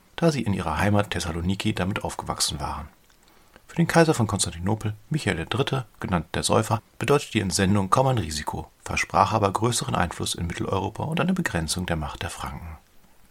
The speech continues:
Bei den beiden Männern, die achthundertdreiundsechzig mit einigen Schülern vor Ratislav erschienen, handelte es sich um die Brüder Konstantin und Methodius. Und sie gingen sofort an die Arbeit. Als erstes erfanden sie das glagolitische Alphabet, welches sich zum Teil an der griechischen Schrift anlehnte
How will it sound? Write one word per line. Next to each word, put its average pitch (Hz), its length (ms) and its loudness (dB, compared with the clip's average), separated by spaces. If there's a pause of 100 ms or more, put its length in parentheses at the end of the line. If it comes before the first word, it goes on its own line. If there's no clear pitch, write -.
(340)
Bei 156 80 6
den 156 160 6
beiden 101 260 6
Männern, 113 400 6 (140)
die - 100 0
achthundertdreiundsechzig 95 1120 -2
mit - 140 -10
einigen 95 280 2
Schülern 120 440 0
vor - 280 -6
Ratislav - 400 -4
erschienen, 110 440 2 (240)
handelte 139 400 4
es - 140 2
sich - 260 -2
um 92 120 -2
die - 80 -8
Brüder 87 360 -2
Konstantin 107 600 0
und - 180 -4
Methodius. - 640 -4 (640)
Und 175 80 2
sie 180 80 4
gingen 160 220 6
sofort 147 360 2
an 98 100 2
die 123 120 0
Arbeit. - 380 -6 (300)
Als - 160 0
erstes - 240 6
erfanden 104 300 2
sie 98 60 -4
das 95 160 -4
glagolitische 90 640 -2
Alphabet, - 460 -2 (260)
welches 175 360 6
sich 113 160 -2
zum - 200 0
Teil 104 360 2
an 92 140 -4
der 90 100 -2
griechischen 95 420 -4
Schrift - 320 -2
anlehnte 98 460 2